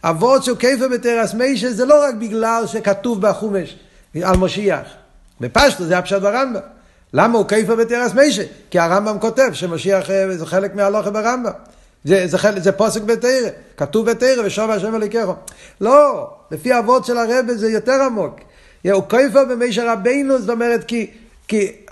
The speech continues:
הוא, הוא לא מחכה לקיים את כל התורה ומצוות. תורת משה זה תרי"ג מצוות, כל הלכות התורה. יהודי צריך לחכות שיגיע הזמן שהוא יוכל לקיים תרי"ג מצוות בשלימות. אם אתה לא מחכה לביוסי, לביוס-,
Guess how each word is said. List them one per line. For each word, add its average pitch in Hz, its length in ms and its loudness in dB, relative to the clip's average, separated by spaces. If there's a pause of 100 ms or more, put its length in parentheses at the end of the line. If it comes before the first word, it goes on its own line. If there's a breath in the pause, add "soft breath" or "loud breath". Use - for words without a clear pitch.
הוא, 214 220 2
הוא 214 160 2
לא 269 180 4
מחכה 254 320 2
לקיים 247 440 0
את - 80 -10
כל 233 160 -2
התורה 247 300 -4
ומצוות. 254 540 -6 (320)
תורת 269 460 4
משה 240 360 0
זה 202 120 -6
תרי"ג 196 420 0 (100)
מצוות, 226 460 -4 (300 loud breath)
כל 240 180 4
הלכות 247 360 2
התורה. 247 440 0 (240 loud breath)
יהודי 185 480 4
צריך 208 360 0
לחכות 233 520 2
שיגיע 214 360 -2
הזמן 240 320 2
שהוא 208 120 -8
יוכל 214 180 -2
לקיים 247 420 0
תרי"ג 214 340 2
מצוות 233 240 -4
בשלימות. 247 520 -2 (220 loud breath)
אם 202 140 4
אתה 202 240 4
לא 254 280 4
מחכה 233 400 2
לביוסי, 208 640 -2
לביוס-, 202 360 -2